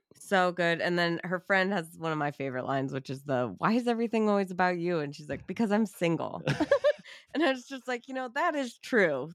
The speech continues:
Speaker 1: That is so true." <laughs> I love that. I mean, there's a million quotes in this, but
Speaker 2: Oh, yeah.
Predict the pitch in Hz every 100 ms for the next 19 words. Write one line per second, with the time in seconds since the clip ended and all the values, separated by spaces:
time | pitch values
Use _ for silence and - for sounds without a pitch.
0 | - 330 381 392 - 320 285 254 226 156
1 | - - 403 453 - 427 _ 508 480 320
2 | - 233 214 214 185 156 123 - - 208
3 | 208 202 214 214 196 180 160 165 160 -
4 | 160 147 147 - 147 135 - _ - 87
5 | 82